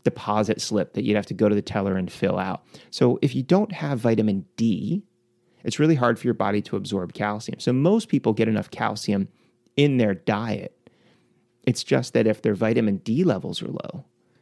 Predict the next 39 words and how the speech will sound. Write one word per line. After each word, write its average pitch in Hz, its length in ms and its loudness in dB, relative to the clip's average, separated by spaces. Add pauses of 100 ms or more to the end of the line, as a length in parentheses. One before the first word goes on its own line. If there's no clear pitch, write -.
(140)
you 127 100 0
can't - 320 -2
absorb 113 680 0
that - 180 -8
calcium. - 560 -6 (720)
So - 320 4
that's 135 220 2
really 135 160 4
the 113 80 2
goal 113 340 4
early 110 260 4
on, 151 320 2
is 101 140 0
making 110 280 0
sure 110 160 -2
that 107 140 0
not 117 240 0
only 123 260 2
do 104 120 -2
you 101 180 0 (260)
not 117 200 2
smoke 107 400 0 (340)
and 107 120 -2
that 113 80 0
you're 120 120 4
exercising 107 760 -4
and 110 140 0
you - 80 0
eat - 180 0
well, - 320 -4 (360)
but 120 160 4
that - 140 2
your 127 100 2
vitamin 120 380 4
D 113 200 2
is 95 100 0
appropriate. 104 580 -2
And 117 120 2
that's 151 280 0